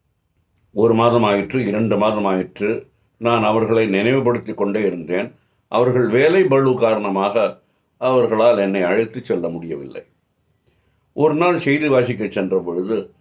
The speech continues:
என் பக்கத்தில் வையாதுரை என்பவர் கேமராமேன், அவர் வந்து அமர்ந்தார். அவரிடம் இதை சொன்னேன். அவர் சொன்னார், "நீங்கள் ஏன் அவ-, அவர்களை எதிர்பார்த்திருக்கிறீர்கள்?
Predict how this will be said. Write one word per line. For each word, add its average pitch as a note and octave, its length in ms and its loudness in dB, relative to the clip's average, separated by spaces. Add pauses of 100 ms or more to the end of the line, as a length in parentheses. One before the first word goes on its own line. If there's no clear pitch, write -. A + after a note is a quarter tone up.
(240)
என் G2 200 -4
பக்கத்தில் F#2 680 -2
வையாதுரை A2 720 2 (580)
என்பவர் G2+ 520 2 (400)
கேமராமேன், G2+ 560 0 (340)
அவர் B2+ 200 2
வந்து G2+ 280 -2
அமர்ந்தார். E2 560 -2 (520)
அவரிடம் C3+ 440 2
இதை G2 240 0
சொன்னேன். E2+ 460 -4 (600)
அவர் A#2 240 2
சொன்னார், A2+ 440 0 (880)
"நீங்கள் B2+ 420 0
ஏன் D3+ 360 0
அவ-, G#2+ 320 0
அவர்களை B2 500 2 (260)
எதிர்பார்த்திருக்கிறீர்கள்? G2 1160 -2